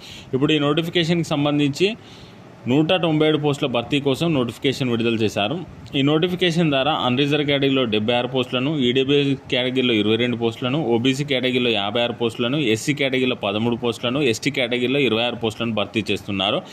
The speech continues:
ఈ నోటిఫికేషన్ ఆన్‌లైన్ ద్వారా అప్లై చేసుకోవాల్సి ఉంటుంది. ఈ నోటిఫికేషన్కి సంబంధించిన విద్యార్థుల ఏంటి,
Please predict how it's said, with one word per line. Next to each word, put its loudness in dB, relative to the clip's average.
ఈ 0
నోటిఫికేషన్ 2
ఆన్‌లైన్ 0
ద్వారా 0
అప్లై 0
చేసుకోవాల్సి -2
ఉంటుంది. -2
ఈ -2
నోటిఫికేషన్కి 2
సంబంధించిన 0
విద్యార్థుల 0
ఏంటి, 0